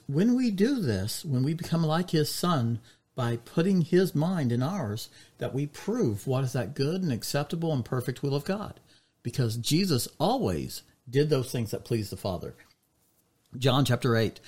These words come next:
and verse twenty-nine, "The Father has not left me alone, for I always do those things that please him." And see, if we want to be like God, if we're going to allow him to be the potter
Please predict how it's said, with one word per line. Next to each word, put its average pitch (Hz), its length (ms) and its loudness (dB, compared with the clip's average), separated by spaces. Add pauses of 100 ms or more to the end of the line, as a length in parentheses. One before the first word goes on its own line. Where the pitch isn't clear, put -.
(220)
and 120 100 2
verse 123 200 2
twenty-nine, 104 640 0
"The - 80 -6
Father 170 280 2
has 160 100 2
not 160 180 0
left 156 240 0
me 151 80 4
alone, 139 340 0
for 95 220 0
I 104 40 0
always 156 380 2
do 120 140 0
those 107 220 0
things 101 240 -2
that - 180 -6
please 120 380 -4
him." - 340 -4 (1300)
And 117 120 -6
see, - 300 -4
if - 180 -8
we 151 220 -2
want 165 240 -4
to - 100 -8
be 135 220 -4
like 139 300 -2
God, 110 320 0
if - 100 -8
we're 131 60 -4
going 180 220 -2
to - 120 -6
allow 131 280 0
him 160 240 -2
to 180 60 0
be 170 140 -2
the 165 80 -4
potter 113 480 -8